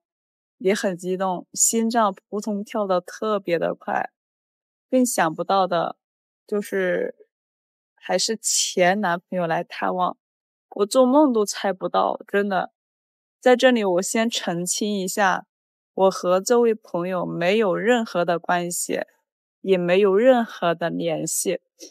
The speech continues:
今天我了解到的就是，他出国留学回来了。<laughs> 没想到吧，我前男友他一直原来在关注我这个抖音。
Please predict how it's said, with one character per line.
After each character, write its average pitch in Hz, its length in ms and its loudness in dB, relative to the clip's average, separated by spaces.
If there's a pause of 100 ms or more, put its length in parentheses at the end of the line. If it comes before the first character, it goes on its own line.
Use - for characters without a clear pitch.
(1160)
今 220 180 0
天 214 300 -2
我 190 160 2
了 175 300 2
解 208 160 0
到 208 260 4
的 180 200 0
就 180 220 -4
是， - 320 -6 (540)
他 226 260 0
出 226 240 0
国 170 480 -2
留 180 180 0
学 190 200 -4
回 175 240 -2
来 175 180 0
了。 170 260 -2 (600)
<laughs> - 840 -12 (320)
没 185 120 0
想 180 260 -4
到 202 200 0
吧， 185 240 0 (520)
我 196 100 0
前 202 200 -2
男 202 160 4
友 196 140 2
他 208 200 -2
一 262 380 2
直 180 340 0
原 180 140 -2
来 180 120 2
在 202 200 0
关 196 320 0
注 208 200 0
我 180 100 -2
这 - 100 -8
个 196 140 -4
抖 170 240 -4
音。 165 260 -8